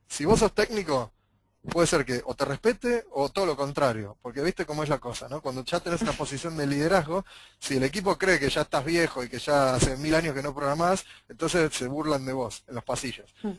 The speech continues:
Speaker 1: En cambio, si vos sos una persona que realmente la sigue teniendo muy clara, eh, y sos una inspiración técnica, ahí entonces el equipo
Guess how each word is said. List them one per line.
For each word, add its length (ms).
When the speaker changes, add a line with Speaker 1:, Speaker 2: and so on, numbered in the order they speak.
Speaker 1:
En 100
cambio, 460
si 180
vos 180
sos 180
una 120
persona 340
que 100
realmente 540
la 120
sigue 220
teniendo 360
muy 180
clara, 480
eh, 440
y 60
sos 200
una 100
inspiración 560
técnica, 560
ahí 300
entonces 400
el 40
equipo 420